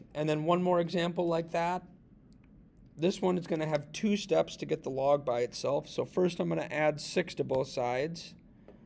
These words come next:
That will get me five log of four x plus two equals seventeen. Then I'll divide both sides by five.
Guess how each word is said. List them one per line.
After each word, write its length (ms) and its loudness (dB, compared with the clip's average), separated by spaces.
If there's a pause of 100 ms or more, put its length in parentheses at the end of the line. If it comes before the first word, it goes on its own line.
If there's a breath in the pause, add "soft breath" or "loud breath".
(720 loud breath)
That 120 4
will 80 0
get 160 0
me 140 -8
five 640 4 (120)
log 600 4 (120)
of 440 -2 (320)
four 320 0
x 220 -2
plus 340 -6
two 340 -2
equals 340 -8
seventeen. 760 -4 (840 loud breath)
Then 120 -2
I'll 80 2
divide 400 0
both 160 -2
sides 320 -2
by 180 -6
five. 560 0